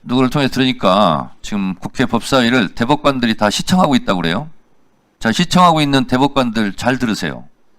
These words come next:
대법관님들 사건이 쌓여서 재판하기 힘드시잖아요. 과중한 업무에 노고가 많습니다. 그 노고를 저희 국회에서 덜어드릴게요. 사건이 많고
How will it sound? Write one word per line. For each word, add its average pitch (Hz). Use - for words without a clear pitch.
대법관님들 156
사건이 170
쌓여서 127
재판하기 139
힘드시잖아요. 143
과중한 175
업무에 143
노고가 131
많습니다. 95
그 170
노고를 143
저희 151
국회에서 151
덜어드릴게요. 123
사건이 220
많고 170